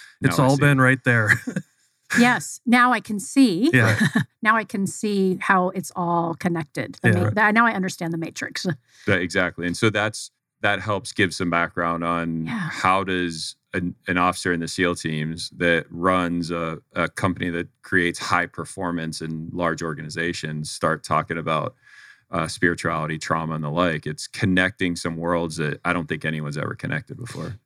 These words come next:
Speaker 3: And so needed.
Speaker 1: Very much so. And be, you know, why do we, we focus this, this trauma healing on C E Os because we can have the greatest impact,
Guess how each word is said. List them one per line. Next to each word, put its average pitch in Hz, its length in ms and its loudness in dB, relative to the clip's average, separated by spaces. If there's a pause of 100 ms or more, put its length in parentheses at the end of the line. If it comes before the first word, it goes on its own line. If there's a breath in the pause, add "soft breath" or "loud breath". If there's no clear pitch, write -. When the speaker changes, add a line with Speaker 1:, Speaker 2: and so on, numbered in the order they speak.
(140)
Speaker 3:
And 196 160 2
so 196 300 2
needed. 185 420 0 (320)
Speaker 1:
Very 92 280 0
much 82 220 -8
so. 92 400 -8 (200)
And 95 280 2
be, 98 200 0 (800 soft breath)
you 101 80 -2
know, 92 60 -2
why 98 320 2
do 110 100 -2
we, 98 460 -6 (140)
we 110 340 4
focus 98 880 0 (160)
this, - 540 -2 (420)
this 87 300 -2
trauma 98 480 0
healing 85 720 -4
on 85 360 -2
C 80 340 -4
E 87 40 2
Os 90 200 2
because 82 720 -4 (360)
we 90 260 2
can 85 140 -2
have 82 140 -2
the 78 60 -8
greatest 71 320 -8
impact, 104 520 -4